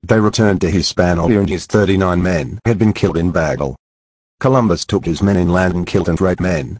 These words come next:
women and children Arawaks. Unable to find gold, they went on a slave raid and rounded up one thousand five hundred Arawaks.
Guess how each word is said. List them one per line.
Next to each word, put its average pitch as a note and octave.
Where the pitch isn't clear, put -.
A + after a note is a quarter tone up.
women A#2
and E2
children F2+
Arawaks. E2
Unable A2
to E2
find G2+
gold, G2+
they G#2
went A#2
on D#2+
a D#2
slave G2
raid E2+
and E2
rounded D#2+
up F#2
one F#2
thousand E2+
five E2
hundred A2+
Arawaks. E2